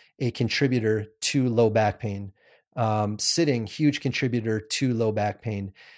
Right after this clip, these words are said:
And so one of the culprits there, besides, you know, the, the hip flexors being tight and weak, the hamstrings being tight and weak.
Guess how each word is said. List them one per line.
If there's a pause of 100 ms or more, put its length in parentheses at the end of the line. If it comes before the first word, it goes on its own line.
(160)
And
so (160)
one
of
the
culprits
there,
besides,
you
know, (300)
the,
the
hip
flexors
being
tight
and
weak, (260)
the
hamstrings
being
tight
and
weak.